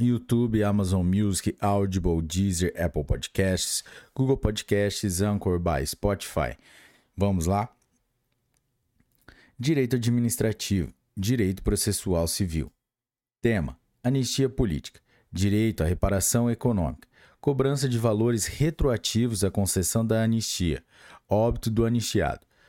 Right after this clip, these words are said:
fato posterior à data do julgamento da anistia, legitimidade ativa, espólio.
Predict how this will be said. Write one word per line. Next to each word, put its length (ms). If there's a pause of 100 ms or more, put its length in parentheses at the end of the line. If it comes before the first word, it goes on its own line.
(160)
fato 420
posterior 720
à 80
data 400
do 140
julgamento 580
da 80
anistia, 500 (380)
legitimidade 840
ativa, 520 (100)
espólio. 500